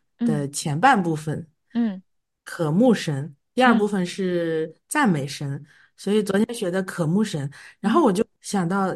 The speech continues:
Speaker 1: 其实大家知道尽性爱我们的神，这个性是什么吗？
Speaker 2: 嗯，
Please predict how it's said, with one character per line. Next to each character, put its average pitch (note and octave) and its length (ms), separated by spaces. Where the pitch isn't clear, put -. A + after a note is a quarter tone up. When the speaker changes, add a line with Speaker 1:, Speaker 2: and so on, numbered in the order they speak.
Speaker 1:
其 - 160
实 F4 140
大 F4 160
家 E4 160
知 D#4+ 180
道 D4+ 160
尽 C#4 380
性 C4 400
爱 F#3 360
我 E3 140
们 D3+ 140
的 E3 100
神， D#3 360
这 B3+ 100
个 B3+ 140
性 E4+ 420
是 F#3+ 140
什 F3 180
么 C#3 160
吗？ C#3+ 300
Speaker 2:
嗯， G#3 380